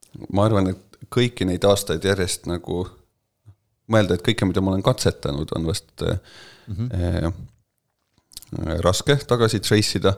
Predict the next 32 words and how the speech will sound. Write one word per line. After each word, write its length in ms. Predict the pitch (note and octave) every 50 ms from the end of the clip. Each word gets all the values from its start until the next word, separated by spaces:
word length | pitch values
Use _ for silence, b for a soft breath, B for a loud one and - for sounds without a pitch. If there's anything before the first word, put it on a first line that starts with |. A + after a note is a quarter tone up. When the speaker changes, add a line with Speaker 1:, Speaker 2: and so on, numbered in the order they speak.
| B B B B B B B B B B B _
Speaker 1:
aga 500 | F#2+ G2+ G2 F#2+ F#2+ F2+ - - F#2 F2+
Speaker 2:
No 200 | F2 F2 F2+ F2+
mis 100 | F2 -
sul 100 | - B2+
meelde 300 | C3 C#3 C3+ A#2 F#2+ G#2+
tuleb 260 | A2+ A#2+ G#2+ F2+ E2+
nagu? 180 | E2+ F2 F2+ F#2+ G2+
Speaker 1:
Jah, 180 | G2+ G2+ G2+ G2+ - - B B B B B B B B -
kindlasti, 1000 | - C3 B2 A2+ F2+ F#2 F#2 F#2+ - - - - - G#2 G2+ F#2 F2 E2+ E2 E2+
äh, 1200 | F2 - - _ _ _ _ _ _ _ _ _ _ _ - - G2 F#2 F2+ - - - - - - - _ _ _ _ _ _ -
hetkel 400 | G2 A#2 A#2 - - - F2+ F2+
eriti 340 | F#2 G2+ G2 - - E2+ E2+
veel 140 | F2 F2+ F#2
see, 160 | - G#2 F#2+
et 160 | F2+ - -
nüüd 120 | F2+ F2+
ma 100 | F#2+ F2 -
käin 200 | - F#2 F#2 F#2
uuesti 340 | F#2+ G2+ G2 G2+ - - F2
väga 180 | F#2+ F#2 E2 -
pühendunult 500 | - G2+ F#2+ F2+ F2 F2+ E2+ - - -
trennis, 460 | - A2 G2+ G2 G#2 C3+ D3 - - - - - _ b b b b b b b b b b b _ -
äh, 260 | G2 F#2+ F2+ F2 F2+ F2+
siis 340 | - - - G2+ F#2 - -
ma 180 | F#2+ F#2+ F#2 F2+
otsustasin 680 | F#2 F#2+ - - F#2 - - F2+ F2+ - - F2 F2+
hak-, 240 | F2+ - - - - - - -
üks 200 | G#2 - - G2
hetk 400 | F2 - - - _ - - F2+
uuesti 300 | E2+ G2 A2 F#2+ - -
toitumisele 680 | - A#2 A#2 A2+ - - F2 E2 F2+ F#2 G2 E2+ E2+ E2+
pühenduda, 560 | G2+ F#2+ F#2+ F2 F2+ E2 D#2 D#2+ - E2